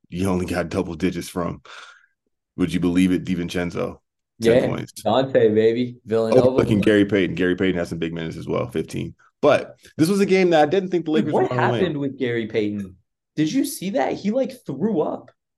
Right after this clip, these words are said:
Speaker 1: Ah,
Speaker 2: He, like,
Speaker 1: man.
Speaker 2: threw up on the court, but he, like, held it in.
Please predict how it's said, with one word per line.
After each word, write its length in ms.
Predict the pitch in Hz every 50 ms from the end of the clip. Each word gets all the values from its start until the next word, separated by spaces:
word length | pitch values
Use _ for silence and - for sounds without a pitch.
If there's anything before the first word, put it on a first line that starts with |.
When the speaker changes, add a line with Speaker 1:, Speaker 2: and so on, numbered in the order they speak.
| _ _ _ _ _ _ _ _ _ _ _ _ _ _ _ _
Speaker 1:
Ah, 160 | - - - -
Speaker 2:
He, 60 | 190
like, 160 | 233 220 -
Speaker 1:
man. 220 | - 87 92 -
Speaker 2:
threw 140 | 185 208 202 202
up 80 | 202 - -
on 180 | 156 165 180
the 100 | 170 147
court, 560 | 143 - - - 113 123 165 202 208 - - -
but 120 | 156 156
he, 80 | 147 139
like, 220 | 131 127 123 123
held 360 | - - - 139 147 156 143
it 120 | 143 135 107
in. 340 | 104 110 127 156 190 208